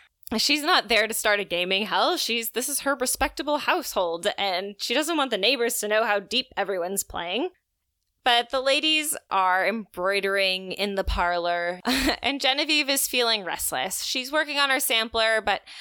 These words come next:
she's really not interested in her mother or her sister or Millicent, just because she just feels like no one's seeing her.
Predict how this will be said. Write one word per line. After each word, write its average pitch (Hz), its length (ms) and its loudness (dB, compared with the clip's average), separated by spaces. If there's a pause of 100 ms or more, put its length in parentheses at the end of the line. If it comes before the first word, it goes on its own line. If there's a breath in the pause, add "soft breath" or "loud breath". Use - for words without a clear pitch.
(500 loud breath)
she's - 260 -4
really 320 380 2
not 233 260 2
interested 214 840 0 (220)
in 214 520 0 (120)
her 233 180 -2
mother 254 320 4
or 233 120 6
her 226 120 2
sister 240 680 2
or 196 480 4
Millicent, 240 580 2
just 247 220 0
because 240 400 2 (260 loud breath)
she - 320 0
just 370 320 2
feels 453 160 2
like 403 140 4
no 285 140 4
one's 330 180 4
seeing 320 320 2
her. 262 600 2